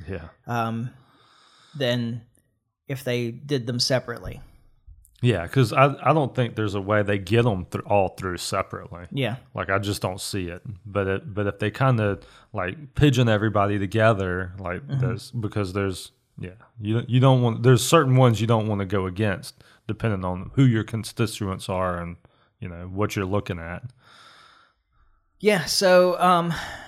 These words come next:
Speaker 2: so let's talk about Israel-Palestine some more.
Speaker 1: Yeah.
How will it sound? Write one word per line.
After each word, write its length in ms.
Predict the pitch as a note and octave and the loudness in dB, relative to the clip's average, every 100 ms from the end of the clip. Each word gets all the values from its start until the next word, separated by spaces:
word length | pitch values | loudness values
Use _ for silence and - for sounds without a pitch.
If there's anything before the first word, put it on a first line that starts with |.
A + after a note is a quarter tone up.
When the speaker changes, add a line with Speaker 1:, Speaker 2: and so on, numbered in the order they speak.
| - - _ _ _ | -20 -20 _ _ _
Speaker 2:
so 180 | - B2+ | -8 -4
let's 160 | C#3+ - | -4 -2
talk 220 | D#3 D3+ | -2 0
about 200 | D#3+ D#3+ | 2 2
Israel-Palestine 800 | E3 E3+ D#3+ F3 D#3+ - B2+ A#2+ | 2 0 0 0 -2 -2 -4 -4
some 140 | B2 | -4
more. 240 | A#2+ A#2+ B2 - _ _ F#2+ | -6 -6 -10 -14 _ _ -2
Speaker 1:
Yeah. 220 | G#2+ | 0